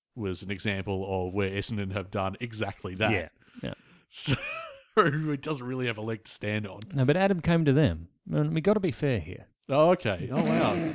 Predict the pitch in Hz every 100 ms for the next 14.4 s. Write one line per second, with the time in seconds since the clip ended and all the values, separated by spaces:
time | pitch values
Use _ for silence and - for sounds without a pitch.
0 | - - _ 214 214 160 175 175 127 90
1 | - - - - 135 135 107 95 90 -
2 | _ - - - - - - - - _
3 | _ 143 - 285 254 214 185 160 147 -
4 | 120 127 120 110 104 98 104 95 85 87
5 | - - 233 226 214 - - - _ _
6 | _ _ - 220 294 320 311 269 190 147
7 | 139 135 - 123 101 101 160 95 - -
8 | - _ _ 139 107 90 _ - 190 196
9 | 165 196 196 180 - 226 254 165 - 196
10 | 170 107 85 92 - - - - _ -
11 | 165 151 107 92 87 69 110 95 - _
12 | _ _ _ - 131 - - 185 180 -
13 | 156 143 135 - 117 120 - 123 113 107
14 | - 92 92